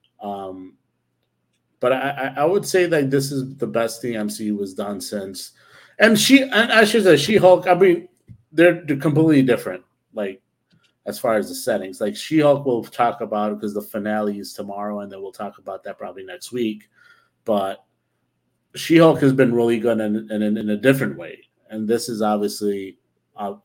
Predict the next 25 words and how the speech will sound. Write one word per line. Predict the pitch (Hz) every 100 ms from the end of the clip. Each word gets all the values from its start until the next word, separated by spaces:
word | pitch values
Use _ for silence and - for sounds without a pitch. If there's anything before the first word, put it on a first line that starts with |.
| _
in, | 107 104 107
in, | 104 101 104
in | 104 101 113
a | 104
different | 104 104 104
type | 104 104
of | 101
setting, | - 104 101 101
different | 101 - 95
type | 101 95 101
of | 95 90 _ _ _ _ _
environment, | 104 101 98 101 104 98 98 101 101
and, | 92 92 92 - _ _ _ _
and, | - 101
and | 107 104
so, | 117 110
and | 110 110 110
to | 107
your | 110 117 107
point, | - 139 127 131 - -
it's | - 127
not | 120 120
really | 117 113 113 113
any, | 107 110 107 104 107
like, | 110 107 104